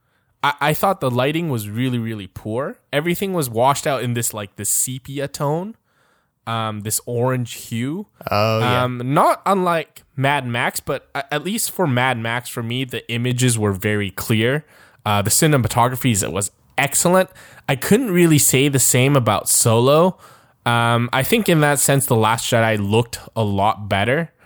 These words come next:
Speaker 1: I didn't really care for the plot itself, and I think Alden Ehrenreich, even though i-, there's, like, jokes made about how he had, they had to, like, hire a, uh, an acting coach for him.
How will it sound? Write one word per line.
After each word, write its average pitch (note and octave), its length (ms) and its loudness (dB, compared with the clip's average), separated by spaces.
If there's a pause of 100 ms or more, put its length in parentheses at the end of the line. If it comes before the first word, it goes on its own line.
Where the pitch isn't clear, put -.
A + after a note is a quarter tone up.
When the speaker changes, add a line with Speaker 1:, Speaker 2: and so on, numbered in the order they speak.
(140)
Speaker 1:
I C#3+ 100 0
didn't G3 320 -8
really F#3 320 -2
care D3 540 -2
for C3 240 -6
the G#2+ 120 -10
plot B2 580 -2
itself, A#2+ 800 -4 (160)
and B2 340 -2 (260)
I B2+ 140 2
think G#3 380 -6 (160)
Alden C#3 460 0 (100)
Ehrenreich, D3+ 540 -2
even F3+ 320 -2
though E3 480 2 (180)
i-, C#3+ 160 -12
there's, C3+ 340 0
like, B2 360 0 (100)
jokes B2+ 380 -2
made B2+ 200 -2
about A#2 240 0
how A#2+ 200 0
he A#2 180 -2
had, A2+ 280 -6
they A2+ 160 -2
had A2+ 200 -2
to, A2 140 -8
like, G#2 200 -6
hire G#2+ 560 -2
a, G2+ 360 -6
uh, F#2 300 -8 (800)
an B2+ 100 2
acting A#2+ 380 0
coach D#3 240 0
for D3 220 -2
him. F3+ 280 -2